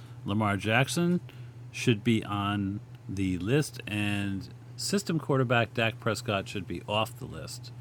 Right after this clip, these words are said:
Interesting that you had to point to his leadership and quote unquote and character as his attributes, but the same is true of most others in the list. I guess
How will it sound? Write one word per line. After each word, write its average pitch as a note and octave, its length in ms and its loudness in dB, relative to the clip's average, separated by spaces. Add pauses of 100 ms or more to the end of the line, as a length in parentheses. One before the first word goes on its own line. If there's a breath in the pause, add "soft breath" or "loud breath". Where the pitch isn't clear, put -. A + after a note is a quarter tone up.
(300 loud breath)
Interesting E3 500 4
that B2+ 100 4
you A2+ 140 2
had A#2 200 6
to G2+ 60 -6
point A2 560 -2
to A2 140 0
his F#2+ 200 0
leadership A2 760 2 (400 loud breath)
and G2 220 -2 (280)
quote G2+ 240 0
unquote F2+ 440 -4 (300 loud breath)
and G#2 180 -2
character A#2+ 720 4
as F#2+ 240 -2
his G2 240 -6
attributes, G2+ 680 -2
but G#2 160 -6
the G2+ 100 -8
same C3 300 2
is B2+ 100 0
true A2+ 240 0
of G2 100 -4
most G2 300 -4
others F#2 300 -4
in F#2 80 -4
the F#2+ 80 -4
list. A2 440 -6 (480 loud breath)
I G#2+ 80 0
guess B2+ 300 4